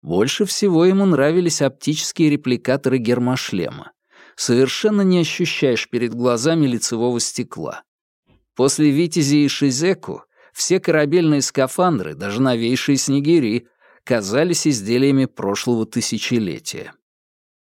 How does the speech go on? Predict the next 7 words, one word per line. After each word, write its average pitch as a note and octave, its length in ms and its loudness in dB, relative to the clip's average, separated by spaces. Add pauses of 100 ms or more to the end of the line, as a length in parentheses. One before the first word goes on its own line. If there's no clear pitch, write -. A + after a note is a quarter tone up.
(360)
«В - 100 -20
тигровой A#2+ 680 2
шкуре, C#3 640 0 (240)
как - 240 -6
это G#2 160 -10
ни B2+ 100 2
странно, D2+ 720 -8